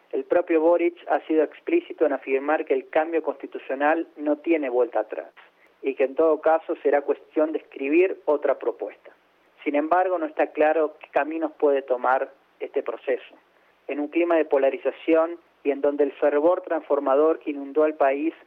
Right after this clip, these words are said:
el año anterior a la pandemia parece haber quedado atrás, han ganado peso las propuestas que en este plano proponen también la moderación, planteando que no debería ser dejado en manos de una asamblea electa popularmente, tal como se aprobó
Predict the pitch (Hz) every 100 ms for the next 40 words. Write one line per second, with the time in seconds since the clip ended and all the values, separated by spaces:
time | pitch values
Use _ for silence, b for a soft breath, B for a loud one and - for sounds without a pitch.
0 | _ - 135 147 156 143 - 139 147 151
1 | 139 135 127 135 151 151 147 147 - 135
2 | 147 - 135 139 - 135 139 131 - 147
3 | 165 - _ b b - 175 180 165 160
4 | 156 165 165 - 147 - 143 - 170 170
5 | - 170 - 143 147 202 151 - - 151
6 | 165 160 139 - 151 147 156 151 135 131
7 | 143 156 151 139 127 120 - 120 113 -
8 | b b _ - 135 127 156 156 165 160
9 | 156 - 131 156 175 156 143 147 143 151
10 | 143 135 147 139 135 135 139 135 139 135
11 | - 123 131 131 135 135 131 117 123 123
12 | 127 147 151 156 156 - b b b -
13 | 147 147 143 135 131 127 127 143 151 165